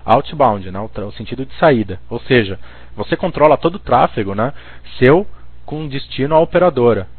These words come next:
e da operadora pro mundo, né? Agora, você não consegue influenciar o tráfego no retorno, né? Como que o tráfego é influenciado no retorno? Como que você influencia tráfego no retorno, né? É,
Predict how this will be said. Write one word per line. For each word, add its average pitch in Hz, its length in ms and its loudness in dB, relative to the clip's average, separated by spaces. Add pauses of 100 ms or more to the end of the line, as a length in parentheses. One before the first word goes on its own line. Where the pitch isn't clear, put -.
(160)
e 110 80 -8
da 117 100 6
operadora 120 420 2
pro 160 160 -4
mundo, 107 380 -6
né? 113 140 -6 (560)
Agora, 120 320 6
você 117 240 -4
não 170 160 -2
consegue 143 840 0 (320)
influenciar 127 560 0
o 113 60 0
tráfego 110 680 4 (180)
no 123 120 -6
retorno, 131 500 0 (760)
né? 117 280 0
Como 180 200 2
que - 100 -2
o 175 40 -2
tráfego 147 460 4
é - 20 -2
influenciado 139 560 0
no 143 140 -4
retorno? 113 560 -2
Como 160 180 -6
que - 80 -10
você 156 220 -4
influencia 143 600 -2
tráfego 123 440 2
no 120 100 -4
retorno, 95 480 -6 (460)
né? 107 180 -2 (1000)
É, 110 400 6